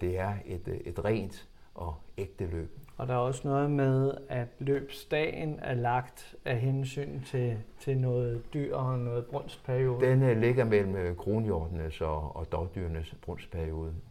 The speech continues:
Speaker 1: Et, et sikkert sted.
Speaker 2: Nu, øh,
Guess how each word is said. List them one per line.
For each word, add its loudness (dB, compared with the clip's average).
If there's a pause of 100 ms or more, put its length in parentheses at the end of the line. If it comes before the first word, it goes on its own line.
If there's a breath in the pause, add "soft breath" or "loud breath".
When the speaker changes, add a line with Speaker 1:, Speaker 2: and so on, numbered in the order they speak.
(800)
Speaker 1:
Et, -8
et -8
sikkert -2
sted. -8 (760 soft breath)
Speaker 2:
Nu, 4
øh, 6